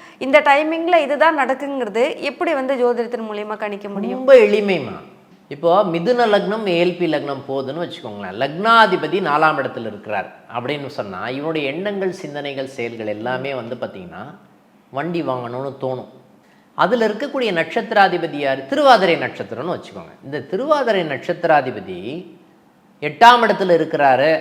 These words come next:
Speaker 2: அப்படின்னு சொன்னாவே, இவன் வண்டி வாங்கி ஆக்சிடென்ட் உண்டான தன்மை இருக்குமா? இருக்கும். அதே நட்சத்திராதிபதி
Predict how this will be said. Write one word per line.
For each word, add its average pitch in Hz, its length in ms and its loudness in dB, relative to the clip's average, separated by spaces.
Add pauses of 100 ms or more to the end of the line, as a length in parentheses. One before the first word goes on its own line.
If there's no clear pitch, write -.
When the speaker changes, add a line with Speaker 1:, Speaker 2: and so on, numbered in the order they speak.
(100)
Speaker 2:
அப்படின்னு 147 320 -6
சொன்னாவே, 107 280 -8 (120)
இவன் 131 260 -6
வண்டி 175 340 -6
வாங்கி 131 380 -6
ஆக்சிடென்ட் 131 460 -10
உண்டான 113 420 -8
தன்மை 127 280 -8
இருக்குமா? 117 300 -12 (120)
இருக்கும். 113 300 -14 (380)
அதே 160 200 0 (120)
நட்சத்திராதிபதி 143 720 0